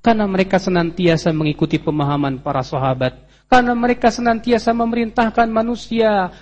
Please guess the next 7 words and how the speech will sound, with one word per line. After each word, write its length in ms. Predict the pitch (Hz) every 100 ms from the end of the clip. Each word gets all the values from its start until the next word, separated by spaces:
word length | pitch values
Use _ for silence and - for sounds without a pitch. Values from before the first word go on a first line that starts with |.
| -
untuk 320 | 254 262 -
mentaati 560 | 262 254 254 269 -
penguasa 640 | 269 - 269 285 294 269 269
dan 160 | 262
sabar 400 | 247 269 240 247
menghadapi 480 | 233 214 220 220 220
penguasa, 880 | 208 196 185 185 151 - 147 123 -